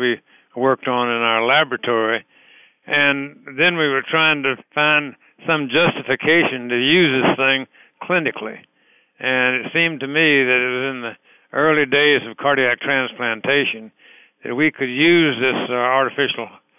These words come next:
heart as a means of bridging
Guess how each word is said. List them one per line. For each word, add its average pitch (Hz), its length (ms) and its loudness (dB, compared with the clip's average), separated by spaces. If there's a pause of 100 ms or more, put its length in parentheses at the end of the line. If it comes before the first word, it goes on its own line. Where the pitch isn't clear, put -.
(180)
heart 123 420 0 (380)
as 127 380 0
a 120 220 -2
means 139 760 0 (100)
of 117 240 -4 (500)
bridging 131 600 0